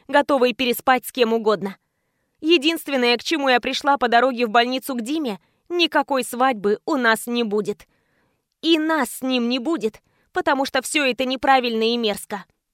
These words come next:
Не заслужила я такого хорошего мужа, как Димка, потому что худшего поступка по отношению к нему совершить невозможно.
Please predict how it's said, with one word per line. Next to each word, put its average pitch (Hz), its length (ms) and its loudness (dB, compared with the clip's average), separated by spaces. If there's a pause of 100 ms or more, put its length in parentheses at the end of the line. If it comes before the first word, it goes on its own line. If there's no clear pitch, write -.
(140)
Не 311 220 0
заслужила 285 560 -2
я 220 160 2
такого 240 380 0
хорошего 254 480 2
мужа, 240 260 -2
как 240 200 0
Димка, 208 380 -6 (380)
потому 277 360 -2
что 269 180 -2
худшего 254 440 -2
поступка 240 540 0
по 240 160 6
отношению 240 560 -2
к - 80 -20
нему 254 320 -4 (300)
совершить 269 580 -2
невозможно. 202 640 0